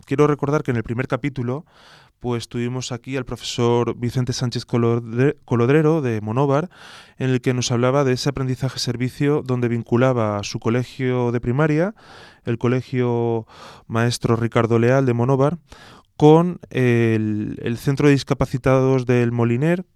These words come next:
que tienen al lado, ¿eh? Y entonces compartían el, el patio, compartían el comedor, compartían, eh, tiempos de aprendizaje mutuo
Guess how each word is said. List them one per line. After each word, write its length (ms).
que 100
tienen 260
al 160
lado, 460
¿eh? 140
Y 40
entonces 480
compartían 960
el, 320
el 180
patio, 560
compartían 640
el 100
comedor, 540
compartían, 800
eh, 400
tiempos 540
de 80
aprendizaje 600
mutuo 440